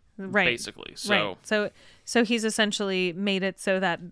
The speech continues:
Speaker 1: he can't come and dethrone him.
Speaker 2: Pretty much.
Speaker 1: And if he does, it's gonna be, like, a big
Speaker 2: Yeah,
Speaker 1: deal.
Speaker 2: it's a big to-do.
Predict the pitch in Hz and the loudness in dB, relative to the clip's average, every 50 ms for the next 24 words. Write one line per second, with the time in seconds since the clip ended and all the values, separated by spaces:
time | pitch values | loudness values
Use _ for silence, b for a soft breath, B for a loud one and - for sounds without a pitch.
0 | - _ 190 180 214 196 180 - - - 208 202 180 - 175 - - - 202 175 | -14 _ -8 -6 -6 -6 -6 -8 -4 -2 -2 -2 -2 -4 -10 -12 -6 -4 -2 -2
1 | 170 170 170 - - - 185 170 165 165 160 156 160 185 - _ _ _ _ _ | -2 -4 -8 -12 -10 -8 -8 -8 -8 -10 -12 -14 -16 -18 -20 _ _ _ _ _
2 | _ - - 190 165 - - 180 - - 175 175 - - 208 202 - _ _ _ | _ -12 -8 -8 -8 -6 -8 -8 -8 -8 -12 -12 -14 -14 -14 -16 -18 _ _ _
3 | _ _ 147 123 92 78 - - - - - _ _ _ - - - - - 214 | _ _ -8 -8 -8 -10 -14 -16 -18 -20 -20 _ _ _ -18 -18 -16 -4 -2 0
4 | 208 208 190 214 202 185 202 180 185 175 - 196 180 175 180 175 165 165 - - | 0 0 -2 -2 -2 -2 -2 -2 -4 -8 -6 -6 -6 -4 -4 -6 -6 -8 -10 -6
5 | - 202 190 175 - 175 170 165 160 165 165 156 135 131 127 - 175 165 143 - | -4 -4 -4 -2 -4 -4 -4 -4 -6 -8 -10 -8 -2 0 0 0 0 -4 -6 -8
6 | 90 98 - 120 113 110 120 117 101 95 - - 87 80 78 | -10 -8 -6 -6 -6 -4 -6 -6 -6 -8 -16 -14 -14 -14 -14